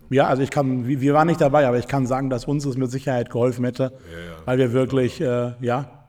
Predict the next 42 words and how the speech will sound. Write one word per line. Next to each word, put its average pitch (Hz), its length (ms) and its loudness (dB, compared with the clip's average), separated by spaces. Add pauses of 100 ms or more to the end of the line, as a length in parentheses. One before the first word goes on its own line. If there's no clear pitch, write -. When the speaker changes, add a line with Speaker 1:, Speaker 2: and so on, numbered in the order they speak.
Speaker 1:
nicht 156 220 0
viele 165 280 2
hatten, 139 300 0
die, 139 400 0 (380)
jeder 139 200 4
war 143 120 4
mit 147 100 2
seinem 139 120 0
eigenen 143 280 2
Thema 147 300 0
eben 120 160 -2
beschäftigt, 113 480 -4
Speaker 2:
Ja, 123 40 -4
Speaker 1:
ne? 135 60 2
Speaker 2:
ja, 147 60 2
genau. 135 100 0
Speaker 1:
Und, 120 160 -2
ähm, 120 560 -4
das, 120 300 -6
äh, 120 300 -2 (420)
hätte 131 180 -2
zu 123 100 -8
dem 131 200 4
Zeitpunkt 127 300 0
mit 113 80 -2
Sicherheit 117 340 -4
geholfen. 117 400 -4 (840)
Speaker 2:
Ja 104 80 -2
gut, 101 220 -2
das 95 160 -4
ist 110 160 -8
auch, - 400 -6
äh, - 20 -10
unsere, 95 640 -4
unser 101 300 -4
Verständnis 95 640 -4
und 90 100 -6
unsere 90 460 -4
Aufgabe 87 680 -4
zu - 140 -12
sagen, 85 400 -4
hier, 85 280 -6